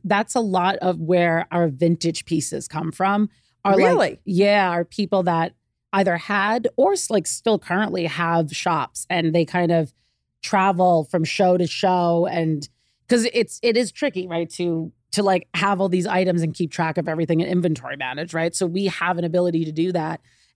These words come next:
Speaker 1: And they'll be like, "Listen, I've had these pieces for, like, ten years. Like, I just wanna unload them." And then they come to us and we're able to help.
Speaker 2: You don't take underwear?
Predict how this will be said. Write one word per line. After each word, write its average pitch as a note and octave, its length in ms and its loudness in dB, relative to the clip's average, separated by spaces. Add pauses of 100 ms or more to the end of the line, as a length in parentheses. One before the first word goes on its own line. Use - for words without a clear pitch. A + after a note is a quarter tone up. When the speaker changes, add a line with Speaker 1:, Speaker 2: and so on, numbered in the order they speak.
Speaker 1:
And F3+ 120 2
they'll F3+ 100 2
be F3 120 2
like, E3 160 0
"Listen, D#3 240 -6
I've D3+ 140 -6
had D#3 160 -4
these D3+ 160 -4
pieces D#3 380 -6
for, E3 100 -10
like, D#3 140 -6
ten D#3 240 -2
years. D3 300 -2
Like, D3 120 -8
I F3 100 -4
just D3+ 260 -4
wanna D#3+ 220 -2
unload D3+ 420 -2
them." F#3 280 0 (360)
And E3 80 -2
then D3+ 80 0
they D#3 60 -2
come D#3 220 -2
to - 120 -6
us G3 240 -2
and C#3+ 140 -6
we're C#3+ 220 -8
able D#3+ 240 -2
to D3 140 -6
help. E3+ 280 -4 (640)
Speaker 2:
You A#3 120 -2
don't F#3+ 160 2
take F3 160 -4
underwear? A#2+ 420 -8